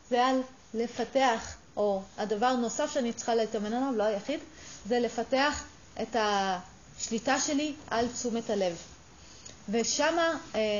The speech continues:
וזה הרעיון של כל התרגולים ההתחלתיים של היוגה,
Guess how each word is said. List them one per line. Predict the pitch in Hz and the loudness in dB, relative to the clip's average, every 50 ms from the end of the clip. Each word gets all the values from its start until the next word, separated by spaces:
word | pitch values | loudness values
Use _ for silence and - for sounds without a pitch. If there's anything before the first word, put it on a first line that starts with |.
| 196 185 180 - - - | -2 -4 -6 -10 -10 -4
וזה | 175 208 202 196 185 185 170 180 214 262 285 | -2 0 2 2 2 0 -2 0 2 2 4
הרעיון | 302 294 285 247 240 254 285 311 | 4 4 6 6 6 6 4 2
של | 277 - 254 214 208 - - - | 0 0 -2 -2 -2 -6 -6 -2
כל | - 269 302 330 349 339 339 | 0 2 4 4 4 4 4
התרגולים | 330 330 - 302 277 233 214 262 262 269 294 294 254 220 196 - - - - - - - | 2 0 0 0 0 2 2 2 2 4 2 2 0 0 -4 -8 -14 -18 -20 -20 -8 -2
ההתחלתיים | 240 233 220 220 - - 254 226 226 220 220 - 240 254 277 294 285 | 0 0 0 0 -2 -2 0 2 2 0 0 0 0 2 2 2 0
של | 285 294 262 233 | 0 2 2 2
היוגה, | 208 202 214 233 247 247 302 330 | 4 4 4 4 4 4 2 2